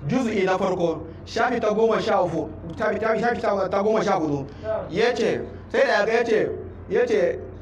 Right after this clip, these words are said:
eh, ashabun Nabi sallallahu alaihi wasallam, wa, wala tabi'ina lahum bi ihsan, walakin alladhi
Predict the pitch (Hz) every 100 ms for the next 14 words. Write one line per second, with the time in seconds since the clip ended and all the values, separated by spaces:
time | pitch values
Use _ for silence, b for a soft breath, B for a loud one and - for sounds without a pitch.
0 | - - 165 175 165 139 160 - - -
1 | - - 170 175 - 240 226 190 220 214
2 | 214 214 208 - - 160 190 180 202 220
3 | 190 185 202 202 202 185 180 185 202 214
4 | 220 160 185 180 226 196 190 190 196